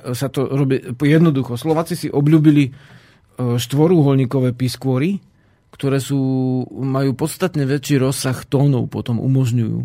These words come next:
Počul som napríklad koncovky z obla-, z oblasti Brazílie, z Amazon-, z povodia Amazonie. Tieto amazonské pišťaly boli,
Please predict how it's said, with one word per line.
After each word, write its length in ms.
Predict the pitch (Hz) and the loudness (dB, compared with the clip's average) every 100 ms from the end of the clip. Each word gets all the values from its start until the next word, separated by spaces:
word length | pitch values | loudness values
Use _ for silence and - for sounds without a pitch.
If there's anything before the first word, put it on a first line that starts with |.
| 120 - _ | -10 -18 _
Počul 320 | - 190 240 | -2 0 0
som 160 | 214 165 | 0 0
napríklad 400 | 156 160 - - | 0 -2 -4 -4
koncovky 580 | 143 147 160 170 170 160 | -2 -4 -2 -4 -2 -4
z 140 | 139 | -4
obla-, 340 | 135 131 139 131 | -4 -2 -2 -4
z 380 | - - - | -12 -18 -14
oblasti 500 | - 135 139 135 143 135 131 127 123 | -6 -2 -2 -4 -2 0 0 0 0
Brazílie, 500 | 113 123 127 143 139 | 0 2 2 0 0
z 120 | 127 - | -2 -4
Amazon-, 640 | 123 127 135 135 131 131 - | -4 -2 -2 -2 -4 -6 -6
z 140 | 123 | -10
povodia 360 | - 135 135 113 | -4 0 2 2
Amazonie. 560 | 123 123 135 139 147 - - - - - - _ _ _ - | 0 -2 -2 0 -2 -4 -12 -20 -20 -20 -20 _ _ _ -8
Tieto 240 | 123 135 | -2 2
amazonské 480 | 135 139 143 131 127 | 2 2 -2 -4 -6
pišťaly 400 | 139 127 147 143 | -6 -2 -2 0
boli, 420 | 135 139 139 135 | 0 0 0 -2